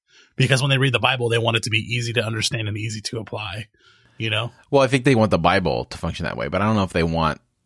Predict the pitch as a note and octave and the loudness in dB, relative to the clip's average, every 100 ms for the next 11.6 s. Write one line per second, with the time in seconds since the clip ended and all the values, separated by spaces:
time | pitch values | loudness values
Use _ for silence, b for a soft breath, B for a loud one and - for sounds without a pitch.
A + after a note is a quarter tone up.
0 | _ _ - C#3 C#3 A#2+ A2+ G2+ F#2 F2+ | _ _ 0 4 4 4 2 2 0 -2
1 | F2+ F2 - A#2+ G2 D2+ F2 C3 C#3+ C3 | -4 -8 -2 0 0 -2 0 2 4 4
2 | B2 A2+ F#2 A2+ A2 G#2 G#2 G2+ F#2+ F2+ | 4 2 2 2 4 4 4 2 2 0
3 | - F#2 F2 F#2 F#2+ C3+ G#2 F#2+ - - | 2 0 0 0 4 4 4 4 0 -4
4 | F2 F2 - F2+ F2+ F2+ F2 - F#2 F2+ | -2 -2 -2 -2 0 0 -2 -2 0 0
5 | F2 G2+ E2+ - B B - G2+ E2+ F#2 | 2 2 2 -2 B B 2 4 4 0
6 | E3 A#3+ A#3+ G3+ G3 C#3+ D#3+ D3+ A#2 D#3 | -2 -2 0 0 0 0 0 -2 -4 -2
7 | C#3 C3+ - C#3 C#3 - B2 A#2+ A#2+ A#2 | 0 0 2 2 2 2 2 2 0 0
8 | A#2 - C#3 D3+ C4+ - D#3+ D3 D3+ D3+ | -2 -2 -2 2 0 0 0 0 0 -2
9 | - A2 C3 D#3+ E3+ A#2+ C3+ C3 - - | -2 0 0 0 0 2 2 0 -10 0
10 | C3 A#2+ - C#3+ B2+ B2 C3 B2 B2+ B2 | 2 2 0 0 2 2 2 0 0 -2
11 | - - B B - A#2+ | -4 -14 B B -2 -2